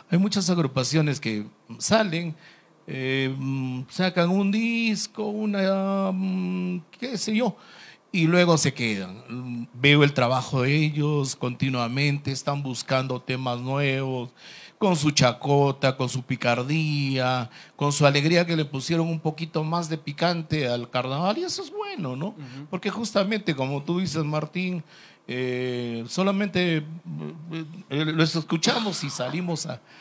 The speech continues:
Speaker 1: a saltar, como se dice, ¿no?
Speaker 2: Lo he visto
Speaker 1: Entonces,
Speaker 2: a Marco
Speaker 1: fe-, lógicamente,
Speaker 2: en,
Speaker 1: felicitar siempre.
Speaker 2: en el inicio del programa lo he visto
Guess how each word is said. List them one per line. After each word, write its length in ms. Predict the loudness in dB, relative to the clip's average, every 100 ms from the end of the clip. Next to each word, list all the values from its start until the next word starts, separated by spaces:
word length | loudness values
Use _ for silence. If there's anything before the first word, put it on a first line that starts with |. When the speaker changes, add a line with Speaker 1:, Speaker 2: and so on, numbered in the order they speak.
| -20 -6
Speaker 1:
a 120 | 0 4
saltar, 520 | 4 4 8 6 6
como 220 | 0 2
se 160 | 2 2
dice, 360 | 0 -2 -2
¿no? 300 | 0 0 -2 -8 -20 -16 2
Speaker 2:
Lo 160 | 10
he 60 | 12
visto 240 | 12 8
Speaker 1:
Entonces, 60 | 8
Speaker 2:
a 60 | 10
Marco 440 | 10 10 8 2
Speaker 1:
fe-, 60 | 2
lógicamente, 640 | 0 -2 0 2 2 0
Speaker 2:
en, 60 | 2
Speaker 1:
felicitar 680 | 4 4 4 4 4 4 0
siempre. 520 | 0 0 0 4 6
Speaker 2:
en 80 | 6
el 140 | 6
inicio 400 | 6 6 6 4
del 100 | 2
programa 460 | 4 6 6 4 2
lo 100 | 4
he 60 |
visto 540 | 4 2 0 0 0